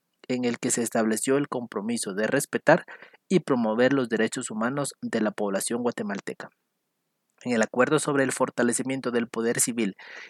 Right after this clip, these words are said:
y función del ejército en una sociedad democrática,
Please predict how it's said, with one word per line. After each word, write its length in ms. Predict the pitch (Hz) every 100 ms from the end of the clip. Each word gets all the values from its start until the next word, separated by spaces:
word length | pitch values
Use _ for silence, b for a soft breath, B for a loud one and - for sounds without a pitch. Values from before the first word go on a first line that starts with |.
| -
y 80 | 139
función 500 | 127 113 110 123 123
del 140 | 107
ejército 600 | 101 123 120 139 - 131 -
en 120 | 113
una 220 | 117 120
sociedad 480 | - 110 107 107 104
democrática, 800 | 113 127 151 135 113 135 165